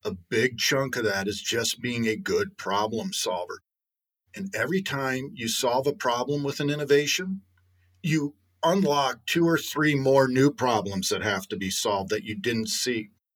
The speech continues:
And she referred to, "Oh, there's the next wall,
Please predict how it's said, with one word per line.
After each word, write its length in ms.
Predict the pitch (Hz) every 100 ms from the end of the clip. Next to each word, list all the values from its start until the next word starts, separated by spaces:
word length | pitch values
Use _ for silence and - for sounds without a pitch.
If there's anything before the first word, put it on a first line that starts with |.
| _ -
And 120 | 117
she 180 | - 190
referred 440 | 202 - 170 156 -
to, 220 | 123 - _ _ _ _ _
"Oh, 220 | 110 156 -
there's 260 | 113 127 127
the 100 | 147
next 340 | 160 185 -
wall, 440 | 113 98 90 98